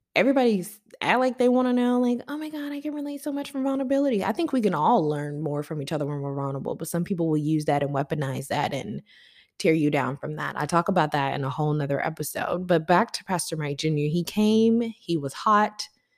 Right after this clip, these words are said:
humble, open, transparent, and just, ooh, anointed and filled with the Holy Spirit. And some of the things that he talked about, basically, we, our slogan for this year is, "Here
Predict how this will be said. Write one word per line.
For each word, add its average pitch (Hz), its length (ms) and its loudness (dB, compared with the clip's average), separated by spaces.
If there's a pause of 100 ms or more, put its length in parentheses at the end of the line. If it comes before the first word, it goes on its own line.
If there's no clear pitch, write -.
(760)
humble, 156 720 0
open, 185 500 4
transparent, 160 840 -4
and 151 280 -2
just, 151 440 2 (140)
ooh, 381 400 10 (340)
anointed 160 520 0
and 131 160 -8
filled 147 220 2
with 139 100 -6
the 143 60 -2
Holy 139 220 0
Spirit. - 520 -4 (420)
And 165 120 0
some 254 140 6
of 277 80 6
the 269 80 10
things 185 260 2
that 165 100 2
he 170 140 2
talked 165 280 0
about, 156 340 2
basically, 190 760 2 (400)
we, 190 260 2
our 165 260 2
slogan 220 460 2
for 175 140 2
this 165 240 -2
year 135 440 -2 (180)
is, 151 380 4 (100)
"Here 233 640 4